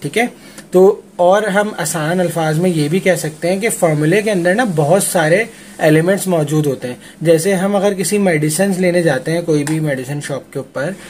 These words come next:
किसी भी ड्रग स्टोर के ऊपर, तो हम देखते हैं कि एक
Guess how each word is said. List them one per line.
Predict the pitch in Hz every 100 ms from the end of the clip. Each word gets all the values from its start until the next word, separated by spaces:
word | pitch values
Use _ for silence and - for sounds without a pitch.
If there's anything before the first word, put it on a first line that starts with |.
| - - -
किसी | 151 160
भी | 156
ड्रग | 147 147 135
स्टोर | - 147 127
के | 156
ऊपर, | 143 165 175
तो | 202
हम | 196
देखते | 175 156 156 185
हैं | 208
कि | 220 233
एक | 208 202